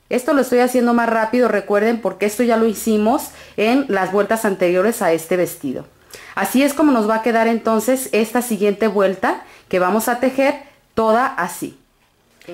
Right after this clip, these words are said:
Bueno, miren, así es como va creciendo el tejido. Se va viendo aquí lo que es el aumento, que es lo que le va a dar vuelo a esta falda.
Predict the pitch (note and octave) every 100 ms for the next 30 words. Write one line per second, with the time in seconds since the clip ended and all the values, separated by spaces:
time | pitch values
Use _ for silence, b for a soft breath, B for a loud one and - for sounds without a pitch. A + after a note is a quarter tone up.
0 | F3+ G#3+ G#3+ G#3 G#3 G3+ G3+ G3+ A3+ A#3+
1 | A#3+ A3 G3+ G#3 A3 A3 G#3 A3 G#3+ E3+
2 | - F#3+ G#3+ F4+ - - B B B B
3 | B _ _ - F3+ F#3 G#3 G3 G3 G3+
4 | G3+ G3+ B3+ C#4+ F3+ F3+ F#3 G#3+ G3 F3+
5 | F3+ F3 D#3+ A3 A3 F3 E3+ G3+ G#3 F3
6 | E3 E3 F#3 G3 F3+ F3+ F3 G#3 D#4 -
7 | _ - C#3+ D3+ D3+ F#3 F#3 F#3 E3+ F3
8 | D4